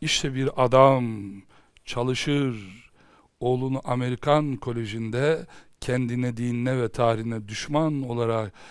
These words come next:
yetiştiren adamın hali neyse, ateist bir kadın, dinsiz bir kadın, İslam'la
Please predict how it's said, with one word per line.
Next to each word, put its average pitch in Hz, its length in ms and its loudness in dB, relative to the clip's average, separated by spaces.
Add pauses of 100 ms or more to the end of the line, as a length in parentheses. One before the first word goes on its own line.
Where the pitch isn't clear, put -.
(180)
yetiştiren 123 800 -4
adamın 127 520 0
hali 110 420 -6
neyse, 143 600 -2 (480)
ateist 135 600 -4
bir 120 240 -8
kadın, 120 600 -4 (420)
dinsiz 139 760 -2
bir 113 160 -8
kadın, 135 640 -4 (400)
İslam'la 147 640 2